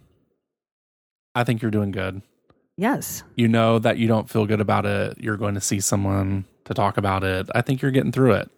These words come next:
Speaker 1: And I think you're doing well.
Speaker 2: Yeah. And i-, it's
Speaker 1: And don't worry so much about other people. Like,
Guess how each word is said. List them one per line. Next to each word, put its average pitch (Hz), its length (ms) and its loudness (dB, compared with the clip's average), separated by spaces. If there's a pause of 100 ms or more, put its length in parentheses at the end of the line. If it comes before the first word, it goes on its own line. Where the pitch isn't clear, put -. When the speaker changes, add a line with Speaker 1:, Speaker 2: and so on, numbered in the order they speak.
(180)
Speaker 1:
And 110 100 0
I 107 40 0
think 104 240 -2
you're 110 80 -2
doing 104 240 2
well. 101 260 -2 (760)
Speaker 2:
Yeah. 160 180 0 (140)
And 247 240 0
i-, - 100 -8
it's - 720 0 (140)
Speaker 1:
And 151 140 0
don't 254 200 2
worry 185 200 2
so - 100 0
much 135 180 2
about 113 240 2
other 120 200 2
people. 104 480 -6
Like, 101 160 -8